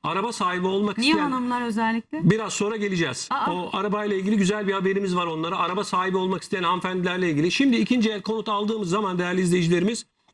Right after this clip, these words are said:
Speaker 1: yine ekranda yüz bin lira örnek tablo var.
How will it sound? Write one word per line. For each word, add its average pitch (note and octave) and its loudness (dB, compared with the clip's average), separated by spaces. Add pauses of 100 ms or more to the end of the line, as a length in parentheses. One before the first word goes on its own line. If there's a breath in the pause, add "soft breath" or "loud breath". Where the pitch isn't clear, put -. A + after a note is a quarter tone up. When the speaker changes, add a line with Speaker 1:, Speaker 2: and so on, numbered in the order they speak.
(600)
Speaker 1:
yine G#3+ 0 (100)
ekranda G3 -2
yüz F#3 4
bin F3+ 2
lira E3 -2
örnek G3 -2
tablo F#3 0
var. G3+ -2